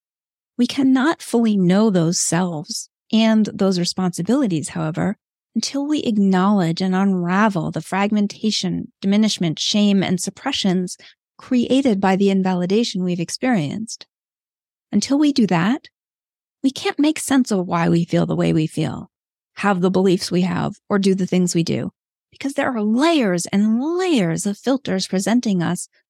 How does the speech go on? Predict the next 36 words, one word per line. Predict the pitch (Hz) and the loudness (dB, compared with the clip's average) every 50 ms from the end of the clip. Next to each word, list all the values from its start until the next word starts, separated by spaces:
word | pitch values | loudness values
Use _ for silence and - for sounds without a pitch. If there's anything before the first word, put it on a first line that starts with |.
| _ _ _ _ - | _ _ _ _ -8
with | 220 - | -2 -2
a | 220 185 | -2 0
distorted | 180 196 185 - - - - 214 233 233 247 214 180 | 0 0 -2 -2 -4 -2 -2 0 2 2 2 2 2
view | 147 175 220 240 202 170 | 2 2 2 4 4 2
of | 170 170 | 0 0
ourselves | 160 165 175 170 - - 226 214 190 175 170 175 190 196 - - _ _ - | -2 -4 -4 -4 -2 0 0 0 0 -2 -4 -6 -10 -12 -16 -18 _ _ -2
and | - 330 339 294 226 | 0 2 4 4 2
the | 170 | 2
world. | 165 165 165 135 - - - - - _ - _ _ _ _ _ _ _ _ _ _ _ _ _ _ _ _ _ _ _ _ _ _ - | 0 -2 -6 -8 -8 -10 -14 -18 -18 _ -20 _ _ _ _ _ _ _ _ _ _ _ _ _ _ _ _ _ _ _ _ _ _ -4
Nor | 220 202 202 226 262 302 302 294 262 240 240 - - - | 0 2 2 4 4 2 2 2 0 0 -2 -4 -4 -4
does | - 214 196 - - | -4 -4 -2 -2 -2
any | 220 220 220 220 | 0 2 2 2
of | 214 190 | 2 2
what | 185 190 | 0 0
I'm | 185 185 190 | 0 0 -2
saying | - - 190 175 165 165 160 170 - - | 0 0 0 0 2 2 0 0 -2 -2
absolve | 196 170 196 180 165 170 170 170 | -2 0 0 2 2 2 0 0
us | 175 180 - - | 0 0 -2 -4
of | - - 190 190 | -6 -6 -4 -2
our | 180 180 | 0 0
responsibility | 175 175 - - 165 170 170 - 175 175 156 170 175 165 185 185 | 0 0 0 0 0 0 0 0 0 0 2 2 2 2 0 0
towards | - - - 202 190 - | -2 -2 -2 -2 -2 -2
others | - - 180 170 180 180 185 | -2 -4 -2 -2 -2 -2 -2
either. | - - 302 - - - - - 214 _ _ _ _ _ _ _ _ _ _ _ _ _ _ _ _ _ _ _ _ _ _ _ _ _ _ _ - | -2 -2 -2 -2 -2 -4 -6 -8 -10 _ _ _ _ _ _ _ _ _ _ _ _ _ _ _ _ _ _ _ _ _ _ _ _ _ _ _ -2
Are | 208 208 | 0 2
we | 196 190 | 4 4
willing | 196 196 190 196 208 208 | 4 4 4 4 2 2
to | 208 - | 0 0
listen | 240 262 277 262 - 240 220 190 | 0 0 0 0 0 0 0 0
to | - 180 160 170 | 0 -2 -2 0
and | 165 180 | -2 -2
try | - 202 190 196 | 0 0 0 0
to | 185 | 0
understand | - 202 196 202 208 - - 262 254 240 233 | 0 0 0 0 -2 -2 0 2 2 2 2
someone | - 175 160 - - | 0 -4 -4 -6 -8
else? | - - - - - - - | -10 -12 -14 -16 -16 -16 -18